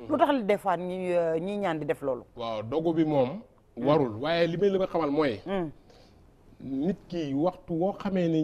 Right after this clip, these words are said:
Speaker 1: ñëw nga di ko ñaanloo,
Speaker 2: Mm.
Speaker 1: lu kooku am na droit laaj la lu ko neex.
Speaker 2: Mhm.
Speaker 1: Parce que la tax nga romb ñëpp
Speaker 2: Mhm.
Speaker 1: dem di ko ñaanloo moom, moom moo war a moo tax loolu.
Speaker 2: Mhm.
Speaker 1: Ndax am na loo gis ci moom.
Speaker 2: Mhm.
Speaker 1: Am na loo yaakaar ci moom.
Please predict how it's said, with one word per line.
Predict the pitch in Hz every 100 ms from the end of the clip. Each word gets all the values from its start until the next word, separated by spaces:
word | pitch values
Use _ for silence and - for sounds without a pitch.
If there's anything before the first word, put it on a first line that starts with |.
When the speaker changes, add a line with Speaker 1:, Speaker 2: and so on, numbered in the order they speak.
| 151
Speaker 1:
ñëw | 175
nga | 165
di | 151
ko | 147
ñaanloo, | 143 139 123 113 98 -
Speaker 2:
Mm. | 180 175 139 - - - - - - _ -
Speaker 1:
lu | 135 151
kooku | 151 196 190 160 240 311 _ _ _ _ - - - - -
am | 143
na | 160
droit | 139 151 147 143 160
laaj | 127 143 131
la | 135 131
lu | 117 117 120 117 120
ko | 135 131
neex. | 123 104 - -
Speaker 2:
Mhm. | 190 180 156 - _ _ _ -
Speaker 1:
Parce | 151 196
que | 185
la | 170 175
tax | - 220
nga | 208
romb | 214 196
ñëpp | 190 190 294 - - -
Speaker 2:
Mhm. | 196 208
Speaker 1:
dem | 190 180
di |
ko | 165
ñaanloo | 175 170 156 143
moom, | 143 143
moom | 143 143
moo | 143 139
war | 127
a |
moo | 131
tax | 147 131
loolu. | 123 95 - 185
Speaker 2:
Mhm. | 226 208 - -
Speaker 1:
Ndax | - -
am | 190
na |
loo | 190 180
gis | 151 143
ci | 180
moom. | 170 143 110 - -
Speaker 2:
Mhm. | 180 170
Speaker 1:
Am | 156 160
na |
loo | 165 160
yaakaar | 156 - 135
ci | -
moom. | 131